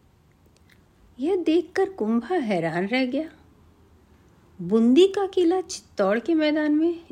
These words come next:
इसके पीछे क्या कारण हो सकता है? सोचते हुए कुंभा निर्माण स्थल के पास पहुंचा। कारीगरों को दिशा निर्देश दे रहे एक अधिकारी को अभिवादन करके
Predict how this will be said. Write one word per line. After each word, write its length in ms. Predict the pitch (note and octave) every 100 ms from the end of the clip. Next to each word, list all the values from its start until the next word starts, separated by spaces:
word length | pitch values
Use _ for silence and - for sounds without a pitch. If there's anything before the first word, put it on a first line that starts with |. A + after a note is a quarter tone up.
| -
इसके 300 | - - E4+
पीछे 380 | E4+ G#4+ G#4+ G4+
क्या 160 | G4+
कारण 360 | F#4 G#3 G3 G3
हो 120 | E3+
सकता 380 | - - - D3+
है? 140 | D#3 - _ _ _ _ _ _ _ _ - - _ - - -
सोचते 540 | - C#4 C#4 C4+ D#4
हुए 160 | D#4 D4+
कुंभा 400 | D4+ A3+ A3+ B3
निर्माण 480 | A3+ G3 F#3+ F#3 G3+
स्थल 260 | - A3
के 120 | G#3+
पास 260 | A#3 A3 A3
पहुंचा। 540 | A3 G#3 G#3 G#3 G#3+ - _ _ _
कारीगरों 560 | - G3+ G#3+ A3+ A#3+ B3
को 160 | A#3
दिशा 340 | G#3+ G3+ - A#3
निर्देश 480 | A3 G#3 F#3 G#3+ G#3
दे 180 | G3+
रहे 240 | G#3 G#3+ G3+
एक 200 | D#3+ -
अधिकारी 540 | E3 E3+ F#3+ F3+ F#3+
को 140 | G#3+ G#3
अभिवादन 640 | F3 F#3+ F3 D#3 F#3 A3+
करके 460 | A3 F#3 - F4